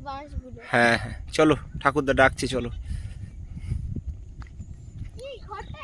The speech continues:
Speaker 1: এত নিচু?
Speaker 2: হ্যাঁ, এই ঘরটা খুব নিচু।
Speaker 1: গেস্টরা এসে শুধু নদীর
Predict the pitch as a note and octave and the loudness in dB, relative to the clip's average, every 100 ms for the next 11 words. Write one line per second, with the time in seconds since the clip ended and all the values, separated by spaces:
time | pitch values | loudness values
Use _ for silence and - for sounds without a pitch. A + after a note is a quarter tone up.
0 | A4 A4 D5+ D#5 F#5+ F5+ F5+ C5 D4 - | -8 -6 -10 -12 -12 -8 -6 -8 -12 -14
1 | - C3 C3 B2 B2 A#2 C3+ - C3 A#2+ | 2 6 6 6 2 0 -2 0 0 2
2 | A2+ A#2+ - - - - - - - - | 0 -4 -6 -6 -4 -2 0 -2 -4 -10
3 | - - _ - - - - C#4+ C#4 D4 | -10 -12 _ -18 -16 -16 -16 -10 -10 -10
4 | - - G4 G#4 C5+ D#5 G4 - G4 A4 | -16 -10 -8 -6 -8 -10 -10 -8 -8 -10
5 | F#4+ D#4 D4 F#4 | -12 -12 -12 -10